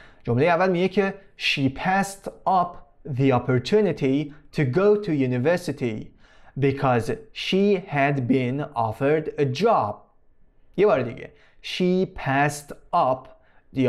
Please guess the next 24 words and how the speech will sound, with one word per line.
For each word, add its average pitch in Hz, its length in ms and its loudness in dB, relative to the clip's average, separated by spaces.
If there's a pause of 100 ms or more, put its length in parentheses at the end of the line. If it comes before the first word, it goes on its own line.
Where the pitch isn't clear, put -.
opportunity 170 880 -2 (100)
to 147 40 2 (200)
go 165 180 2
to 151 140 -2 (160)
university 143 680 0 (760)
because 165 520 2 (420)
she 156 200 2 (380)
had 139 400 0 (360)
been 120 400 0 (180)
offered 123 560 2 (200)
a 127 80 0
job. 123 560 0 (1120)
اون 202 300 4
فرصت 151 600 2
رفتن 147 600 0
به 135 100 2
دانشگاه 127 640 -2
رو 123 60 -2
از 123 280 -2
دست 127 340 -2
داد 175 280 0
به 143 120 0
خاطر 131 320 -2
اینکه 196 760 -2